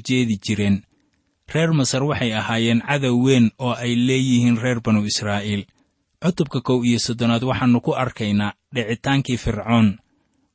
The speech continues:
waxaana loo sharaxayaa qaab mas'ale ahaaneed. Waxaana lala hadlayaa Fircoon iyo kuwii hoos joogay ee uu xukumayey. Aayadaha kow ilaa sagaal ee cutubka kow iyo soddonaad ayaa waxaa ku qoran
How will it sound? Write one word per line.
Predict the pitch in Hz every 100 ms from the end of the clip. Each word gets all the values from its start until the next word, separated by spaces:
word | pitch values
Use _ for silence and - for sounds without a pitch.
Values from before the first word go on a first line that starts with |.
| -
waxaana | 135 131 123
loo | 123 139
sharaxayaa | 139 127 123 127 113 110 107 104 _ _ _ _ -
qaab | 147 147 127
mas'ale | 120 113 123 123 123
ahaaneed. | 110 110 110 110 107 - _ _ _ _ _ _ -
Waxaana | 151 120 156 139 131 127 -
lala | - 131 147
hadlayaa | 131 139 127 110 110 110
Fircoon | 104 117 104 135 135
iyo | 131 123 120
kuwii | 160 143 123
hoos | 113 143 135 -
joogay | 113 107 117 123 117 _ -
ee | 123 113 127
uu | 120 117 170
xukumayey. | 123 - 131 113 104 101 98 _ _ _ _ _ _ _ -
Aayadaha | 135 139 147 185 156 123 - _ _ -
kow | 160 156 143
ilaa | 151 135
sagaal | 117 135 135 131
ee | 123
cutubka | 123 156 143 113
kow | - 120
iyo | 117 113
soddonaad | - 113 117 113
ayaa | 120 120
waxaa | 123 117 127
ku | 120 147
qoran | - 110 107